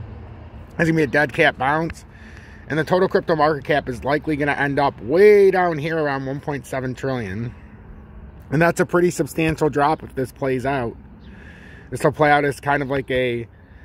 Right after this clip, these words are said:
that's a fifteen percent drop. There's still a chance it can co-, come up a few percent. To me, this is acting as a right shoulder, but when you understand the technicals, <coughs> you've got a bearish divergence that has already crossed the twenty, crossed the fifty, it's about to cross the hundred, then it's gonna have to come down to the two hundred. This is not done.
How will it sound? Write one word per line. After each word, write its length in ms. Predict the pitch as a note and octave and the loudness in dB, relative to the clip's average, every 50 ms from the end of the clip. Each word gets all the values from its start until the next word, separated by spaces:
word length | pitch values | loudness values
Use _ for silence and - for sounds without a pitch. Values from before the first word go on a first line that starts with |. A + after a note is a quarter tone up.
| - - - - - - - - - - - - - - - - - - - - - - - - - - | -20 -20 -20 -20 -20 -20 -20 -20 -20 -20 -20 -20 -20 -20 -20 -20 -20 -20 -20 -20 -20 -20 -20 -20 -12 -4
that's 180 | - D3 C#3 - | -2 -2 0 0
a 60 | D3 | -2
fifteen 480 | B2+ - D#3 D3+ - - D#3+ D3 C#3+ C3 | -2 0 0 0 0 -2 -4 -4 -4 -2
percent 340 | C3+ C3+ B2+ - C#3+ C3 A#2+ | -4 -4 -2 -2 -4 -2 0
drop. 300 | - D3 D3 D3 C#3 - | 0 2 2 2 2 0
There's 180 | C#3+ C#3 C3+ | -2 -2 -2
still 220 | - - G3 G#3 G#3+ | 0 2 4 4 4
a 20 | |
chance 320 | - - D#3 C#3+ D#3 - | 2 2 -2 -2 -2 -4
it 140 | D3 B2+ - | -6 -10 -8
can 80 | - - | -10 -14
co-, 60 | - - - - - - - - - - - - - - | -14 -16 -20 -20 -20 -20 -20 -20 -20 -20 -20 -18 -6 0
come 180 | G3 G3+ G3 | 0 2 2
up 80 | F3+ D#3 | 0 -2
a 40 | C#3 | -6
few 200 | - E3 E3+ E3 | -6 -4 -4 -4
percent. 500 | - - C#3+ - - E3 E3+ F#3 - - - - - - - - - - - - - - - - - - - - - - - - - - - - - | -2 -2 -4 -2 0 2 2 2 0 -2 -8 -20 -20 -20 -20 -20 -20 -20 -20 -20 -20 -20 -20 -20 -20 -20 -20 -20 -20 -20 -20 -20 -20 -20 -14 -6 -2
To 80 | F3+ | 2
me, 120 | F3+ E3+ E3+ | 2 4 4
this 200 | E3 D#3 - D3+ | 4 2 0 2
is 80 | C#3+ | 2
acting 260 | D#3 D3+ C#3+ - D3+ | 2 2 2 0 -4
as 120 | D3+ C#3+ C3 | -4 -2 -2
a 40 | B2+ | -2
right 260 | B2 C3+ D3 C#3 - | -2 -2 -2 -2 -2
shoulder, 260 | - D3 D3 D#3 D#3 | -2 0 0 0 0
but 140 | C3+ C3 - | 0 -2 -4
when 120 | C3 C3 | -4 -2
you 80 | C3+ D3+ | -2 0
understand 400 | F#3+ G3+ F#3 - - F3+ F3+ D#3 | 0 0 0 0 0 -2 -2 -2
the 40 | B2+ | -2
technicals, 680 | - F3+ F3 F3+ - C3 B2 - A#2 A#2 A2+ A#2 A2+ - - - - - - - - - - - - - - - - - - - - - - - - | -2 -2 -2 -2 -2 -4 -8 -6 -6 -6 -6 -8 -10 -12 -18 -20 -20 -20 -20 -18 -18 -18 -18 -18 -20 -20 -20 -18 -18 -18 -18 -18 -18 -16 -10 -2 0
<coughs> 160 | - - - | 0 0 2
you've 320 | F3+ F3 C3+ C#3 D3+ D#3 C#3+ | 0 0 0 -2 -2 2 4
got 160 | F3 F3 F#3 | 4 4 4
a 40 | E3+ | 4
bearish 280 | C#3 D#3+ E3 F3 E3 | 2 2 2 2 2
divergence 580 | - D#3+ C#3 B2 D3 D#3 F3 D#3+ C3+ C3 B2+ B2+ | 0 -4 -4 -2 0 0 -2 -2 -4 -8 -8 -6
that 160 | - C3 B2 | -6 -4 -4
has 100 | B2+ B2 | -4 -2
already 220 | C3+ C#3 D#3 D#3+ D3+ | -2 0 0 0 -2
crossed 320 | - - C#3+ C#3+ D3 - | -2 -2 0 0 -2 -2
the 60 | - | -6
twenty, 260 | - - D#3 D3+ D#3+ | -8 -4 -4 -4 -4
crossed 320 | D#3 - D#3+ D3+ D#3+ - - | -2 -2 0 -2 -2 -2 -4
the 60 | D3 | -8
fifty, 400 | - - D3 C3+ B2 - - C3+ | -2 0 0 0 0 -2 -2 -2
it's 120 | C3 - | -2 -2
about 220 | - A#2 A#2+ C3+ - | -2 -2 -2 -2 -2
to 60 | B2+ | -4
cross 320 | - - C#3+ C#3 B2+ - | -4 0 0 0 0 -2
the 60 | - A#2+ | -4 -2
hundred, 300 | - D#3 D3 C#3 C3 G#2+ | 0 0 0 0 0 -2
then 120 | A#2 B2+ | -2 -4
it's 100 | C3 - | -4 -4
gonna 140 | - C3+ C3 | -2 -2 -2
have 80 | C3 | -2
to 80 | - - | -2 -4
come 100 | - C#3 | -4 -2
down 160 | C3 B2 C3 | 0 0 -2
to 80 | B2 G#2+ | -2 -4
the 80 | A2+ | -6
two 240 | A2 - - D3 D3 | -8 -4 -2 -2 0
hundred. 240 | B2 B2+ G#2 G2 G2 | 0 -2 -4 -4 -2
This 220 | G#2 C#3+ D3+ - | 0 0 0 0
is 120 | F#3 F3 C3+ | -2 -2 0
not 360 | C3 C3+ B2+ C3 - - D2 | 2 2 2 2 0 -2 -6
done. 480 | G#2 G#2 B2 A#2 D#2+ E2 G2+ A#2 A#2+ | -4 -4 -4 -4 -4 -6 -8 -10 -10